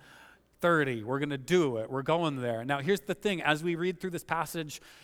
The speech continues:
it might be helpful for you to think of it as story time.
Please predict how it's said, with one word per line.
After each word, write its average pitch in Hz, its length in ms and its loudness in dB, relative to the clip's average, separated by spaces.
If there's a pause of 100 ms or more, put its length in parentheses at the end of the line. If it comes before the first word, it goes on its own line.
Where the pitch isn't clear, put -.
it 160 120 -8
might 165 320 0
be 165 100 -4
helpful 156 400 -2
for 160 140 -6
you 156 160 -2
to 156 60 -6
think 160 200 -6
of 143 140 -2
it 147 120 -4
as 135 200 2
story 160 640 -4
time. 175 720 -6